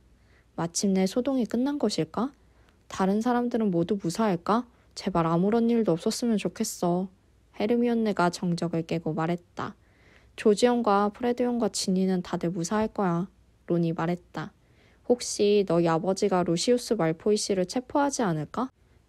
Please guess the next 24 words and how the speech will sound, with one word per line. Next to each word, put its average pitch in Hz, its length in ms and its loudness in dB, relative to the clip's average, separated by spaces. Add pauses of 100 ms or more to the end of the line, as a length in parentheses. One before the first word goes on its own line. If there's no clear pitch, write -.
너희 190 220 6
아버지는 190 640 2
항상 247 460 -2
말포이 175 380 2
씨에 247 220 2
대해서 180 360 2
뭔가를 180 440 2
알아내고 208 500 2
싶다고 208 400 -2
말씀하셨잖아." 208 960 -2 (640)
해리가 226 380 4
빅터 214 320 0
크룸 202 380 0
인형이 180 460 0
떨어지는 220 580 0
낙엽을 180 520 0
피하기 214 520 0
위해 180 360 2
어깨를 202 500 0
약간 175 340 -2
구부리는 208 580 -2
걸 185 120 0
보며 160 320 -2
말했다. 170 580 -6